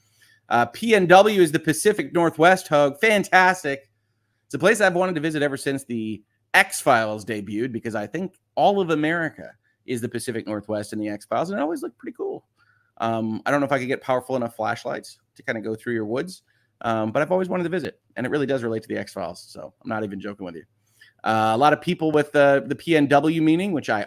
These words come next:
always appreciate. It's wisdom from the chat. Very, very nice.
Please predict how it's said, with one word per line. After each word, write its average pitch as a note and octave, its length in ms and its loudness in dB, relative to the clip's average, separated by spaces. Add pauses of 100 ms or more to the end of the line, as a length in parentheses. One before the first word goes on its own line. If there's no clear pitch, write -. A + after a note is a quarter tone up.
(100)
always D3 360 4
appreciate. A#2+ 600 -6 (260)
It's - 80 -20
wisdom E3 560 2
from F3 240 0
the D#3+ 80 -2
chat. A#2+ 480 -2 (160)
Very, E3 300 2
very C3+ 240 -2
nice. A2 460 -8